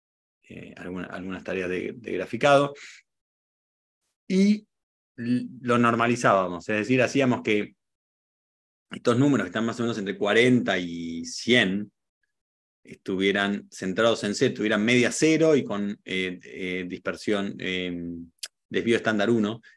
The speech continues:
y lo mismo para la variable de duración de erupción. Y eso lo hacíamos con nuestro ya,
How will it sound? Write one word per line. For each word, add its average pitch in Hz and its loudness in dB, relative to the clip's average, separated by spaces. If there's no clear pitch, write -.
y 104 -2
lo 107 2
mismo 120 4
para 110 0
la 104 0
variable 107 0
de 101 0
duración 101 -4
de 95 -2
erupción. 87 -8
Y 117 0
eso 135 0
lo 127 4
hacíamos 135 0
con 123 2
nuestro 98 -4
ya, 101 -2